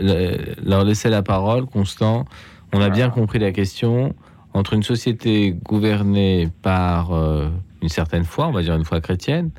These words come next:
Speaker 1: et
Speaker 2: Une
Speaker 1: puis
Speaker 2: foi
Speaker 1: une
Speaker 2: chrétienne,
Speaker 1: société,
Speaker 2: voilà.
Speaker 1: parce qu'on est quand même sur une antenne chrétienne, et puis une, euh, une société qui ressemble un peu à la nôtre, où l'argent est roi, où c'est l'argent qui domine, euh,
Speaker 2: Exactement.
Speaker 1: une idole, quoi, une société un peu idolâtre. Euh,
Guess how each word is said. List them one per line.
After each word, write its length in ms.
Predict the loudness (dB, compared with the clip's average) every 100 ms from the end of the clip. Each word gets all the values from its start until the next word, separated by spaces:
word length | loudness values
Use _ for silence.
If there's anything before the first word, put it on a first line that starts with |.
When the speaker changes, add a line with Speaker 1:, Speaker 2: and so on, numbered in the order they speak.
| -16 -20 -20 -20 -20 -2
Speaker 1:
et 60 | -2
Speaker 2:
Une 60 |
Speaker 1:
puis 200 | 0 0
Speaker 2:
foi 100 | 2
Speaker 1:
une 60 | 2
Speaker 2:
chrétienne, 420 | 0 0 0 0
Speaker 1:
société, 260 | 0 2 2
Speaker 2:
voilà. 120 | 0
Speaker 1:
parce 160 | -2 -4
qu'on 280 | 0 0 2
est 320 | 2 2 0 -2 -6
quand 100 | -2
même 140 | -2 0
sur 120 | -2
une 120 | -2
antenne 220 | -2 -2
chrétienne, 340 | -2 -2 0 0
et 80 | 0
puis 180 | 0
une, 240 | -2 2 2
euh, 260 | 4 4 0 -4 -18 -20 -20 -6
une 100 | -4
société 680 | 0 -2 0 -2 2 2 2
qui 160 | 0 0
ressemble 320 | 0 2 2
un 100 | 2
peu 100 | 2
à 60 | 0
la 140 | 0
nôtre, 400 | 0 0 -2 -4
où 280 | -2 0 2
l'argent 320 | 0 0 0 2
est 100 | 2
roi, 260 | 0 0
où 120 | -2
c'est 120 | -4 -2
l'argent 280 | 0 0 -2
qui 140 | 0
domine, 400 | 0 2 2 0 -6 -16 -16 -18 -10 -2
euh, 680 | 2 4 4 4 2 2 2
Speaker 2:
Exactement. 200 | 2 2
Speaker 1:
une 60 |
idole, 320 | 2 2 0 0
quoi, 140 | -2
une 60 | -2
société 440 | -2 -4 -4 -2
un 120 | -2 -2
peu 180 | -2
idolâtre. 640 | -2 0 0 0 -4 -10 -12
Euh, 280 | -4 -2 0